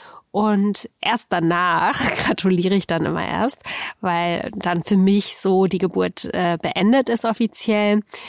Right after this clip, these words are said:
Ähm, das ist auch so ein, äh, Ding zwischen Ärzten und Hebammen, dass man eigentlich immer wartet, bis die Hebamme zuerst gratuliert hat und dann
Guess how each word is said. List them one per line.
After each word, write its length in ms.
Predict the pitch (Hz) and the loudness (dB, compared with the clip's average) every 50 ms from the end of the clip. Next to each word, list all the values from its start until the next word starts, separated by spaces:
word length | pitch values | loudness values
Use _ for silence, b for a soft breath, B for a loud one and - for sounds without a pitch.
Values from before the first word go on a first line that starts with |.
| B B B B _ | B B B B _
Ähm, 420 | - 202 202 190 185 180 180 165 - | 0 0 2 2 4 2 2 0 -2
das 120 | - - | -4 -2
ist 60 | - | -2
auch 120 | - 180 - | -2 0 0
so 140 | - 190 | 0 2
ein, 240 | 180 165 160 160 160 - _ _ _ - | 2 2 0 0 -2 -6 _ _ _ -6
äh, 220 | 170 170 175 170 | -4 -2 -2 -2
Ding 260 | - - 190 190 180 | 0 2 2 2 2
zwischen 320 | - - - - - - - | 0 -2 -2 -4 -4 -4 -6
Ärzten 320 | - - 180 - - 180 | -6 -6 -4 -2 -2 -2
und 140 | 165 170 - | -2 -4 -2
Hebammen, 520 | - 208 196 - - 175 165 170 165 156 - | -2 -2 -2 0 -2 -2 0 0 -2 -2 -4
dass 160 | - - - | -4 -4 -4
man 140 | 175 156 170 | -2 -4 -2
eigentlich 280 | 180 175 147 - - | -4 -4 -4 -6 -6
immer 280 | - 214 175 175 151 - | -4 -2 -2 -2 -2 -2
wartet, 460 | 185 147 170 202 214 - 180 165 - | 0 0 2 2 2 0 -2 -4 -2
bis 140 | - 160 - | -4 -2 -2
die 180 | - 180 180 | 0 -2 -2
Hebamme 560 | 165 - - 208 208 220 196 - - 185 170 170 | -4 -4 0 2 2 2 2 0 -2 -2 -2 -4
zuerst 340 | - 170 180 175 170 - | -4 -4 -2 -2 -4 -2
gratuliert 460 | - 180 170 - 175 165 175 175 - 175 | -4 -4 -4 -2 -2 0 0 -2 0 -2
hat 160 | 165 - - | -4 -6 -6
und 200 | 156 151 143 - | -8 -8 -6 -4
dann 320 | 156 151 160 165 165 156 | -2 0 2 0 0 0